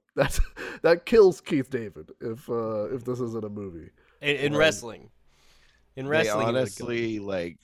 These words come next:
Speaker 1: Yeah.
Speaker 3: both shouldn't be able to walk to that hotel afterwards, honestly.
Speaker 1: Right.
Speaker 3: Like, there's
Speaker 2: They genuinely beat the shit out of each other.
Speaker 1: Yeah.
Speaker 2: Like
Speaker 1: Well, Keith David's, like, on top of Piper,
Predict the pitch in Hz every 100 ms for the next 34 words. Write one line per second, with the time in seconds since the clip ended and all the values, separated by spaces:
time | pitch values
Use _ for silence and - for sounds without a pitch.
0 | _ - - - 101 104 - - 110 104
1 | 101 92 95 92 90 85 85 85 - 76
2 | 69 85 80 80 78 - - - - 80
3 | 78 73 - - 87 76 95 - 65 80
4 | 80 - 117 104 135 160 175 - 151 156
5 | 143 135 117 _ 139 127 - - - -
6 | - 110 95 - - - - - - -
7 | - 160 151 240 269 - 190 240 180 160
8 | 135 113 - _ _ 135 165 196 - 123
9 | 175 - 135 113 - - - 147 165 143
10 | 123